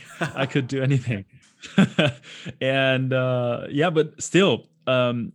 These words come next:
that's something I still do nowadays, right? Like, not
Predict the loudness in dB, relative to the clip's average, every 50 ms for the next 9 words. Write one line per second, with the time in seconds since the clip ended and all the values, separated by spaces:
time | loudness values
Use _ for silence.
0 | -12 -2 -2 -2 0 2 2 0 2 0 0 -2 -2 -2 -2 0 0 0 0 0
1 | -2 -2 -4 -2 -2 -2 -2 -2 -4 -4 -6 -6 -8 -12 -16 _ _ _ _ _
2 | -8 -6 -4 -4 -6 -8 _ _ _ _ _ -8 -8 -6 -4 -2 -2 -2 -4 -4
3 | -8